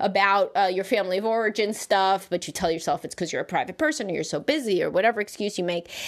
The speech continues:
And, um, and so you just can't even imagine calling your parent out in any way. Is there a way then to still get closer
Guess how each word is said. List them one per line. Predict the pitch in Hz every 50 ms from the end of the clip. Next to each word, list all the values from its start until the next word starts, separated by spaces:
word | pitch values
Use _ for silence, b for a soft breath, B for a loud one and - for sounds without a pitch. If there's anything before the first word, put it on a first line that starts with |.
| B B B B
And, | - 269 269 262 262 262 262 269 254
um, | 254 254 240 226 226 226 220 - - - -
and | 233 254 262 262
so | - - - - - 311 277 262 247 254 247 247 B B B B
you | 214 226 262 269 277
just | 247 262 262
can't | - - 359 302
even | 320 247 214
imagine | 196 202 208 233 233 247 240 240 226 220
calling | - - 233 208 208 208 208
your | 202 196
parent | - - 240 196 190 202 196
out | 196 196 190 196 185
in | 170 180
any | 202 220 214 190
way. | 185 180 226 240 226 214 208 202 208 202 B B B B B B B
Is | - 247 220 220
there | 269 269 277 269
a | 247 233
way | 233 220 247 247 240 247 254
then | 208 226 214 214 233 220
to | - 220
still | 202 - - - - - - - 269 254 240 240 240 233 226 226
get | 226 214 202 196 -
closer | - - 254 226 214 233 226 - - 247 220 208 214 208 302 -